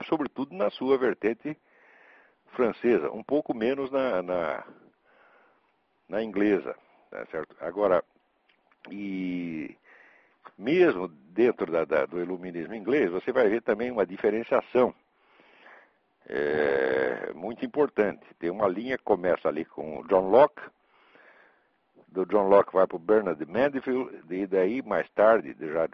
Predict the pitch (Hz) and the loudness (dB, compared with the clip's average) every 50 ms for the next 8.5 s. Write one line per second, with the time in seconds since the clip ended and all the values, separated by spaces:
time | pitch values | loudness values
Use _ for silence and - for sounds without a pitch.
0 | - - 76 78 76 - - 80 78 78 82 80 - - 95 98 87 78 78 78 | -10 -20 -20 -20 -20 -12 -10 -10 -8 -8 -10 -10 -8 -4 -2 0 0 0 -4 -8
1 | 78 78 80 92 113 117 - - - - 92 92 101 113 - - _ - - - | -10 -10 -10 -10 -10 -10 -8 -10 -4 0 2 4 4 2 0 -4 _ -20 -20 -20
2 | - - - _ _ _ - 87 92 90 90 87 87 76 78 95 98 101 98 90 | -20 -20 -20 _ _ _ -4 -2 -2 -2 -2 -4 -8 -4 -4 -2 -2 -2 -6 -6
3 | - - 101 98 98 101 98 - - - - 92 90 82 90 87 - - - - | -4 -2 -2 -2 -4 -8 -14 -18 -18 -8 -4 -4 -2 -2 -4 -6 -10 -10 -6 -4
4 | 104 98 95 - - - 104 - - 98 131 117 104 104 - - - - - - | -2 -2 -4 -4 -2 0 0 0 -2 -4 -6 -4 -4 -6 -8 -12 -20 -20 -20 -20
5 | - - _ - - 90 92 90 87 82 69 80 80 78 _ - 98 92 85 85 | -20 -20 _ -4 2 4 6 6 6 6 4 0 -4 -10 _ -4 -2 0 2 2
6 | 82 80 78 78 76 76 76 78 73 64 65 67 80 87 90 85 82 82 85 85 | 4 4 4 2 2 2 2 2 0 -2 -2 0 2 4 6 6 4 4 2 -2
7 | 80 78 - - 87 82 80 73 - - 87 78 - - - 82 82 73 - - | -8 -8 -8 -8 -8 -8 -8 -8 -4 -4 -4 -4 -4 -6 -4 -4 -4 -4 -2 -2
8 | 101 90 87 80 - - 82 - - | -2 -2 -2 -4 -6 -4 -4 -4 -4